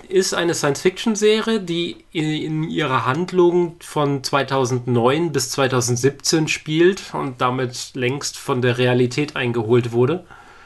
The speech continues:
Also wir nehmen hier in zweitausendeinundzwanzig auf. <laughs> Aber produziert wurde die Serie ab neunzehnhundertdreiundachtzig bis zweitausendacht.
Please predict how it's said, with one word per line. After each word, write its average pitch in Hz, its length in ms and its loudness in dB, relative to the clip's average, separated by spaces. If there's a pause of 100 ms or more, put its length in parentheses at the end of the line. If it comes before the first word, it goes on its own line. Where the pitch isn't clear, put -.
(140)
Also 117 300 -4
wir 123 100 4
nehmen 131 240 4
hier 127 240 2
in 120 80 0
zweitausendeinundzwanzig 123 1200 -4
auf. - 300 -6
<laughs> - 80 -20 (2250)
Aber 139 280 -2
produziert 175 680 2
wurde 139 220 0
die 131 120 2
Serie 123 680 4
ab 147 440 -2 (180)
neunzehnhundertdreiundachtzig 127 2000 0 (520)
bis 120 220 -2
zweitausendacht. 123 840 -2